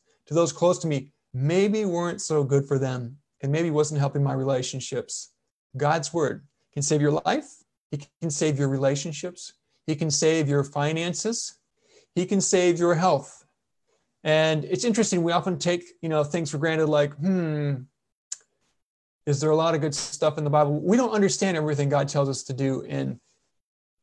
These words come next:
but it doesn't mean it's not good for us.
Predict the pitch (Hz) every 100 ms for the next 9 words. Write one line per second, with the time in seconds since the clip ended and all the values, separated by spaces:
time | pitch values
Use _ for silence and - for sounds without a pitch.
0 | _ _ _ _ _ _ - 151 151 160
1 | 160 160 143 131 135 120 190 190 - -
2 | -